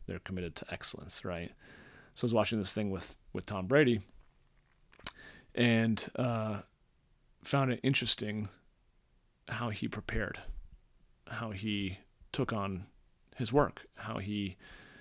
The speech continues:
got better and better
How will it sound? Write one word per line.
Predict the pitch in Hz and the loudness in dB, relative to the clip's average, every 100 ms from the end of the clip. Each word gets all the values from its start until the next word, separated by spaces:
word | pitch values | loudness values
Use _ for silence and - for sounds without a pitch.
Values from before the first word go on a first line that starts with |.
| - - _ _ _ _ _ | -20 -20 _ _ _ _ _
got | 101 90 - - _ _ _ - _ - | -2 0 -4 -8 _ _ _ -20 _ -14
better | 95 85 92 | -8 -6 -4
and | 104 | -2
better | 117 175 139 | 0 0 0